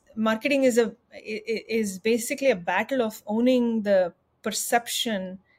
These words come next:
in a customer's minds. It's about owning a single word. You want to be the one who they associate with when you, when they think about that word.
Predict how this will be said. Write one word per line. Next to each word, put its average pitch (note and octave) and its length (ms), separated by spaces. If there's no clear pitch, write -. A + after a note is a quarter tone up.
in A3+ 100
a G#3 60
customer's G3+ 580
minds. F3 500
It's A#3 180
about G#3 380
owning B3 400
a G#3 40
single B3+ 300
word. F#3 340
You B3 200
want B3 220
to C4 80
be B3+ 160
the A3 100
one G#3+ 380
who A3+ 320
they A#3 100
associate A3 640
with A3 280
when G#3 240
you, G#3 280
when G#3 140
they F#3+ 280
think A3 140
about F#3+ 220
that F3+ 180
word. - 220